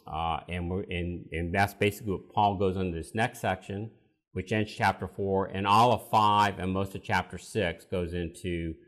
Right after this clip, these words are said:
talking about how we do this. How do we put off our old self, and how do we put on a new self? So,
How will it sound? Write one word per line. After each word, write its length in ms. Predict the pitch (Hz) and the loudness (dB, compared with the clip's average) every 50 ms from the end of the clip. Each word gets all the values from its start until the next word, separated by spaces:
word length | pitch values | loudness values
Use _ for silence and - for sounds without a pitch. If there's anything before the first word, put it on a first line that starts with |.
| _ _ _ _ _ _ _ _ | _ _ _ _ _ _ _ _
talking 380 | 113 104 95 92 - 107 90 | 4 4 4 4 2 0 -4
about 280 | 85 80 92 87 82 80 | -2 2 2 2 2 0
how 200 | - - 87 85 | 0 2 2 2
we 140 | 80 78 78 | 2 0 -4
do 260 | 73 73 80 80 76 | -8 -6 -8 -8 -8
this. 240 | 71 65 - - - - | -8 -10 -14 -20 -10 -4
How 140 | - 90 | -2 -2
do 80 | 90 95 | 0 0
we 140 | 95 104 104 | -2 -2 -4
put 180 | - - 101 | -2 -2 0
off 240 | 98 92 87 82 - | 2 2 2 0 0
our 100 | - 90 | -2 0
old 200 | 82 76 76 73 | 0 0 -2 -4
self, 240 | - 80 73 73 - | -6 -10 -10 -10 -12
and 80 | 80 76 | -12 -8
how 100 | 82 80 | -6 -6
do 140 | 78 76 | -6 -6
we 40 | 73 | -10
put 160 | 73 - - | -10 -10 -8
on 140 | 87 78 73 | -8 -6 -4
a 40 | 73 | -4
new 120 | 80 90 | -2 -2
self? 300 | 95 - - - 64 - | -4 -2 -4 -6 -6 -2
So, 240 | - 95 92 87 - | 0 2 2 2 0